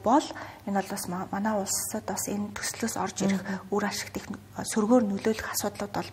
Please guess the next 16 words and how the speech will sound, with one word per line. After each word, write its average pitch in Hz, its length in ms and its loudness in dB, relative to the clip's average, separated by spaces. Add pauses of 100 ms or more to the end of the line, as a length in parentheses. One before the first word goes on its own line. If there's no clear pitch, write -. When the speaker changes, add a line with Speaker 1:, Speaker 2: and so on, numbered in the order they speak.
Speaker 1:
байдаг. 202 320 0
Тэгэхээр - 720 -4
бас 214 160 -2
тухайн 233 320 4
үед, 208 80 -4
хоёр 208 320 2
мингисэн 226 480 2
онд, 190 160 0 (640)
а, 185 80 2
бид - 160 -8
нар - 160 -4
хөрөнгө 220 240 2
оруулалтын 202 320 -4
гэрээг 196 320 -2
байгуулахдаа 196 680 -2 (600)
Энэ 190 320 -4